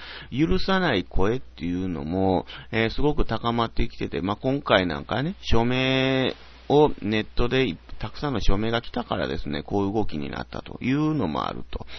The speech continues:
えー、これレイシズムを許すなと。うん、それもすごくいいことだな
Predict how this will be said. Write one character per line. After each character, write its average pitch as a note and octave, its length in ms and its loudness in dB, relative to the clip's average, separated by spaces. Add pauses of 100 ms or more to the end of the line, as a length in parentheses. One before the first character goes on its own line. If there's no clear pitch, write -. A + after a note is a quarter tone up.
(240)
え F2+ 200 -2
ー、 E2 40 -4
こ G2 180 0
れ G2+ 140 4
レ G#2+ 40 4
イ G#2+ 60 2
シ A2+ 160 0
ズ A2+ 100 -2
ム F2 140 0
を C#2+ 40 -2
許 F#2 220 -4
す G2+ 160 -6
な - 120 -8
と。 - 140 -10 (380)
う F#2+ 60 -6
ん、 F#2 120 -4
そ F3+ 140 0
れ G#3+ 100 0
も C3 140 0
す - 100 2
ご C#3 160 4
く - 160 -2
い F2+ 140 0
い F2+ 60 -6
こ - 160 -8
と G2+ 160 2
だ A#1 180 -4
な - 180 -10